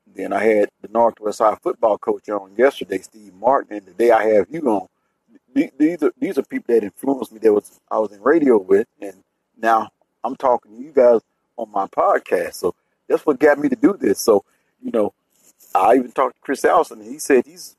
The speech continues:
willing to be on board with me. So it, it's people like you that have influenced me in this direction because now I don't have to worry about looking at content right now to say, "Well, this is what I'm gonna talk about today." It's better when I have guests on.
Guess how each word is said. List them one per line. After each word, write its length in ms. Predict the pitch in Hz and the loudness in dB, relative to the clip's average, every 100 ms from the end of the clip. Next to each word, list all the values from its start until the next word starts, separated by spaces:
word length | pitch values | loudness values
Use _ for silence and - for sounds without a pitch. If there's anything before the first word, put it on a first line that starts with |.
| _ | _
willing 200 | 135 135 | 0 0
to 100 | 131 | 0
be 140 | 135 | 2
on 140 | 147 139 | 2 4
board 220 | 160 170 | 2 2
with 120 | 135 | 0
me. 60 | 123 | -2
So 260 | - 117 - _ _ _ _ _ _ _ _ _ _ _ _ - | 0 0 0 _ _ _ _ _ _ _ _ _ _ _ _ -4
it, 180 | 156 - | -4 -2
it's 160 | 165 - | -6 -6
people 280 | 208 156 | -6 0
like 200 | 151 139 - | 4 4 0
you 200 | 160 160 | _ -6
that 200 | 135 131 | 2 4
have 180 | 120 117 | 4 2
influenced 560 | 113 - - 156 127 123 | -2 -8 0 2 2 -2
me 160 | 120 - | -12 -14
in 200 | 123 110 | -12 -8
this 160 | 120 131 | -6 -6
direction 760 | 117 123 113 110 131 120 - | 0 2 4 4 2 2 -4
because 440 | 101 107 107 104 - _ _ _ _ | -8 -8 -6 -6 -8 _ _ _ _
now 240 | 135 143 | 0 2
I 120 | 107 127 | 4 2
don't 100 | 127 | 2
have 140 | 120 | 0
to 60 | 117 | 2
worry 160 | 120 | 2
about 280 | 110 110 98 | 4 2 2
looking 220 | 131 107 | 0 0
at 160 | 110 - | -10 -6
content 600 | - 190 175 - 127 110 | 0 2 0 -2 -4 0
right 300 | 113 113 113 | 2 2 2
now 260 | 113 113 | 2 2
to 140 | 107 101 | 0 -6
say, 240 | - 117 - _ | -2 -2 -2 _
"Well, 80 | - | -8
this 140 | 143 151 | -4 -2
is 40 | |
what 160 | 156 151 | 0 2
I'm 60 | |
gonna 160 | 147 139 | 4 2
talk 260 | 139 147 123 | 2 0 2
about 260 | 117 110 | 2 2
today." 180 | 117 113 - | 4 2 2
It's 160 | 110 | -4
better 360 | 117 139 190 170 | -4 2 4 4
when 220 | 131 135 | -2 -2
I 180 | 127 123 | 0 4
have 180 | 120 104 | 2 4
guests 340 | 123 123 - | 4 4 2
on. 180 | 110 95 | -10 -12